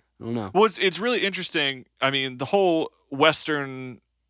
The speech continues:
Speaker 2: concept of, you know, Roswell, New Mexico, and Area fifty-one,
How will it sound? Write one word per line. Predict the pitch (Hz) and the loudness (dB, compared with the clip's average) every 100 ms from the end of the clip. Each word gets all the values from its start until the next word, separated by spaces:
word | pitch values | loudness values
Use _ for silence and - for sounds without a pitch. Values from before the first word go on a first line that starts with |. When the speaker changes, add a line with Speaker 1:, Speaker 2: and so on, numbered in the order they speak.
| _ _ _ _ - | _ _ _ _ 4
Speaker 2:
concept | 147 143 127 139 123 - | 4 4 2 2 2 2
of, | 123 123 113 - | 2 2 0 -4
you | 127 | -2
know, | 120 107 104 104 82 - 85 85 _ | 0 2 0 -2 -8 -12 -18 -18 _
Roswell, | 131 131 127 123 135 | -6 4 6 6 4
New | 127 123 | 2 2
Mexico, | 117 - 117 120 107 98 90 - | 0 0 -8 -4 -4 -2 -4 2
and | 117 117 113 113 110 110 - _ _ _ | 6 8 6 6 2 -4 -16 _ _ _
Area | 135 135 120 | 4 4 4
fifty-one, | 127 - 120 127 127 117 110 | 0 -4 0 4 4 4 2